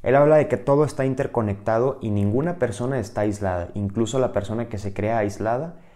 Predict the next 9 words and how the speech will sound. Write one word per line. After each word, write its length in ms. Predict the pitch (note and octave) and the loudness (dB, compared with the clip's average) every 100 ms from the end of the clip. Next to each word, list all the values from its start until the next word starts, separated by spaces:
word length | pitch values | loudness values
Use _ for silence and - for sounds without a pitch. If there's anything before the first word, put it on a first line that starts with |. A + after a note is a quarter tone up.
| - - - | -20 -14 -2
no 180 | A2+ | 0
está 280 | C3+ - B2+ | 0 2 2
realmente 580 | B2 A#2+ A#2 A2+ A2 A2 | 4 4 4 2 0 2
aislada 480 | G#2+ G2+ G#2 A2 G#2+ | 0 2 0 0 0
porque 300 | G#2 G2 F#2+ | -2 -2 -4
incluso 360 | F#2+ G#2 G2 | -2 -4 -2
sus 200 | A2 A2 | -2 0
necesidades 760 | G2+ G2 G2+ - F#2+ F#2+ G#2+ G2+ | 2 0 0 -4 0 0 0 -2
básicas 720 | G2+ G2+ - - E3+ - - | -2 -4 -10 -10 -10 -16 -20